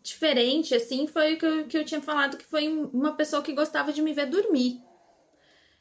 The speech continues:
Tem uns também que gostam de pé, que é um fetiche comum, mas tem uns que gostam que fica com a câmera só no pé.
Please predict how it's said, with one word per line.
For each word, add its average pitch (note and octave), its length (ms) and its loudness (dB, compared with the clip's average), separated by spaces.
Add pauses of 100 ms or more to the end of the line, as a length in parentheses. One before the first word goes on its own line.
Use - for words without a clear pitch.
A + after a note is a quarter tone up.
(100)
Tem D4+ 260 4
uns F4+ 180 0
também D4+ 300 2
que D#4+ 120 2
gostam C#4+ 540 0 (220)
de B3 140 -2
pé, C#4 420 4
que C4 180 -2
é B3 120 4
um D#4 180 0
fetiche C#4 480 -2
comum, C4+ 420 4
mas C#4 240 0
tem D4+ 200 0
uns - 100 -8
que - 80 -20
gostam - 320 0
que - 100 -20
fica - 280 -8
com E4 80 0
a D#4+ 40 4
câmera E4+ 380 0
só E4+ 260 0
no B4+ 140 0
pé. F4 240 2